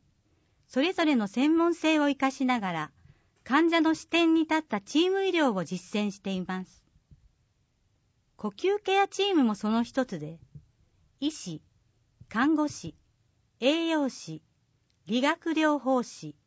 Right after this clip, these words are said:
臨床工学技士、そして集中ケアと慢性呼吸器疾患看護の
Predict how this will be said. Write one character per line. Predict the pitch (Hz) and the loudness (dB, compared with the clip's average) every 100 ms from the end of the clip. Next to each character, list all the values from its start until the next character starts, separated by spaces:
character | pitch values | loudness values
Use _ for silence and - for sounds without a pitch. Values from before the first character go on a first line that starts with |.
| _ _ _ _ - | _ _ _ _ -6
臨 | 214 330 | 0 0
床 | 392 349 359 | 0 -2 -4
工 | - 330 311 | 0 0 2
学 | 311 302 262 | 0 0 -4
技 | 254 | -4
士、 | - 160 - _ _ _ _ _ | -8 -18 -20 _ _ _ _ _
そ | - 220 | -12 -10
し | - - | -10 -10
て | 202 - _ _ _ _ | -10 -10 _ _ _ _
集 | - 311 381 | -6 -4 -4
中 | - 381 | -2 -4
ケ | 370 339 302 | 0 0 0
ア | 208 | 0
と | - 156 - _ _ _ | -6 -12 -14 _ _ _
慢 | 226 262 339 | 0 2 2
性 | - 349 | -2 -6
呼 | 349 | -4
吸 | 302 - 311 | -4 -2 -2
器 | 302 | -2
疾 | 285 285 - | -4 -6 -4
患 | - 285 269 | 0 0 2
看 | 269 254 | 2 2
護 | 185 | -2
の | 170 151 | -4 -8